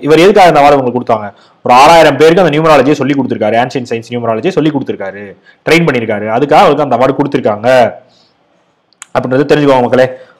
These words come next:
ஓகேவா? ஓகே, இதுக்குள்ள என்ன வச்சிருந்தோம்? நியூமராலஜி படிக்கிறதுக்கு ஜே சி பில போனீங்கன்னா கின்னஸ்ல வந்துருவீங்க. ஓகே தானா? ஜே சி சி, ஜே சி பி, அதுக்காக சொன்னேன். அந்த இனிஷியல் பார்த்தா உங்களுக்கு டக்குன்னு ஞாபகம் வந்துரும்ல. ஜே சி சி, ஜே சி பில போனீங்கன்னா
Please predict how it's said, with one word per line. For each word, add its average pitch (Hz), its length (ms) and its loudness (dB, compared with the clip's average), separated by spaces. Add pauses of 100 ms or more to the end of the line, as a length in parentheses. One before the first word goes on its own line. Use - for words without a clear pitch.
(140)
ஓகேவா? 156 340 4 (640)
ஓகே, - 280 -4 (580)
இதுக்குள்ள 147 280 2
என்ன 160 140 4
வச்சிருந்தோம்? 160 500 2 (560)
நியூமராலஜி 170 460 2
படிக்கிறதுக்கு 151 420 2
ஜே 151 140 4
சி 175 120 -2
பில 147 220 2
போனீங்கன்னா 143 340 -2
கின்னஸ்ல 156 400 0
வந்துருவீங்க. 120 400 -4 (1080)
ஓகே 139 260 -2
தானா? 143 180 -2 (200)
ஜே 131 60 -2 (120)
சி 160 160 -2
சி, - 60 -4 (100)
ஜே 135 140 0
சி 135 180 -4
பி, 113 40 -8 (300)
அதுக்காக 117 300 0
சொன்னேன். 98 240 -12
அந்த 113 140 -14
இனிஷியல் 143 240 -6
பார்த்தா 123 160 -6
உங்களுக்கு 123 160 -8
டக்குன்னு 123 200 -10
ஞாபகம் 120 140 -6
வந்துரும்ல. 120 280 -10 (560)
ஜே 139 140 2
சி 151 140 -6
சி, 180 80 -4 (180)
ஜே 139 160 2
சி 170 140 -6
பில 143 200 2
போனீங்கன்னா 139 300 -4